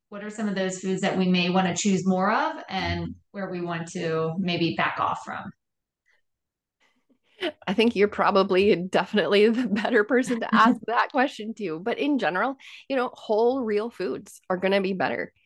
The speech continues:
Speaker 2: And colorful foods are gonna be better. Vegetables, um, I heard one doctor tell her patients and, you know, the education class, she said, "If you want to do one thing to improve your health, double your vegetables."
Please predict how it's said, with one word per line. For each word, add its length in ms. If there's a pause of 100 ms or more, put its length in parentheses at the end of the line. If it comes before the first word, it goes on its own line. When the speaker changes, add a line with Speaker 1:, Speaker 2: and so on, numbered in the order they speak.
(300)
Speaker 2:
And 160
colorful 500
foods 520
are 120
gonna 240
be 120
better. 440 (120)
Vegetables, 880 (320)
um, 360 (280)
I 100
heard 260
one 640 (240)
doctor 540
tell 480 (120)
her 220
patients 500
and, 200 (180)
you 80
know, 140
the 200
education 520
class, 400 (320)
she 100
said, 280 (180)
"If 120
you 120
want 160
to 80
do 200
one 800 (200)
thing 420
to 120
improve 400
your 120
health, 340 (340)
double 280
your 100
vegetables." 640